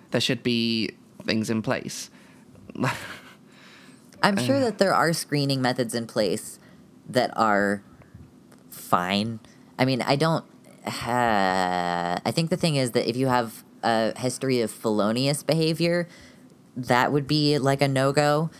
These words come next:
Speaker 2: But a lot of, uh, like, a, we were talking earlier about the specific shooter at Pulse. Um, it, a lot of the people who purchase guns have, like,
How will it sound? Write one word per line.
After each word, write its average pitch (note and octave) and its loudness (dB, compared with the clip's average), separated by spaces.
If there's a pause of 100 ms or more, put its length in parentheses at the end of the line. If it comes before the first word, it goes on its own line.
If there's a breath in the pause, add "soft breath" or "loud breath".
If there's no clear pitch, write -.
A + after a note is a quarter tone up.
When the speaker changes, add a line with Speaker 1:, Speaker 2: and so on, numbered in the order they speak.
(300 loud breath)
Speaker 2:
But B2 2
a C3 4
lot B2+ 2
of, C3+ -4
uh, A2 2 (320)
like, B2 0
a, C3 2 (100)
we C3 0
were A#2+ 0
talking A#2 -2
earlier A2 0 (280)
about G#2 2
the G#2+ -2
specific A2 -8
shooter G#2+ -2
at F#2 -2
Pulse. G2+ -2
Um, F#2+ -2 (500)
it, A2+ 0 (260)
a C3+ 2
lot C3+ 2
of D3 -2
the C#3 -4
people C#3+ -4
who B2+ -6
purchase C3 -4
guns B2+ 0
have, G#2 0
like, G2+ 0